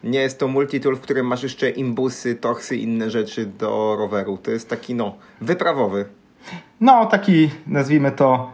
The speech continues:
Speaker 2: leśno-survivalowy multitool. Tak, nie w takim, e,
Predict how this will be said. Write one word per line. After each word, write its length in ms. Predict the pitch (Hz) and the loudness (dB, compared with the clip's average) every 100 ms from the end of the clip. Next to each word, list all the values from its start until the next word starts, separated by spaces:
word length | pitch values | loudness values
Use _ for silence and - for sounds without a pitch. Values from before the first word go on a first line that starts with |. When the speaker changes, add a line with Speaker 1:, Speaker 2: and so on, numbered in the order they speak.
| - | 0
Speaker 2:
leśno-survivalowy 1000 | 143 156 156 - 143 127 131 127 113 98 | 4 4 2 0 0 2 4 6 6 4
multitool. 520 | 95 87 101 98 92 | 2 0 -4 -4 -6
Tak, 260 | - 104 - | 0 0 0
nie 100 | 123 | -2
w 40 | |
takim, 400 | 117 110 113 107 104 - - | -2 0 2 2 -2 -12 -6
e, 40 | - | 2